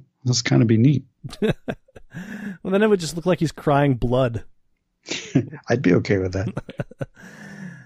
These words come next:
Speaker 2: All right. So here we are again, all of you against me, like it was from the beginning. What? <laughs>
Speaker 1: Well, that's one way of looking at it.
Speaker 2: I suppose. "One big happy mutant family.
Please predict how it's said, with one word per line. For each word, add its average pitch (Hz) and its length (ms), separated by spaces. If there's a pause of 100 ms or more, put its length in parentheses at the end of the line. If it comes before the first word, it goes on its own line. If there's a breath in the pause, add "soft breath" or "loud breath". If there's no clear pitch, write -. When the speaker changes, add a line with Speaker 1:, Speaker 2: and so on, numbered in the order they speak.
(180 loud breath)
Speaker 2:
All 143 320
right. 117 240
So 143 120
here 254 180
we 262 140
are 226 600
again, 165 640
all 185 460
of 165 120
you 170 260
against 151 360
me, 139 260
like 120 180
it 127 100
was 131 240
from 170 160
the 175 80
beginning. 113 680 (580)
What? 139 240 (640)
<laughs> - 80 (800 soft breath)
Speaker 1:
Well, 104 180
that's 131 180
one 107 140
way 101 100
of 95 80
looking 101 300
at 98 120
it. 120 220
Speaker 2:
I - 20
suppose. 107 460
"One 190 160
big 185 160
happy 175 260
mutant 170 320
family. 180 440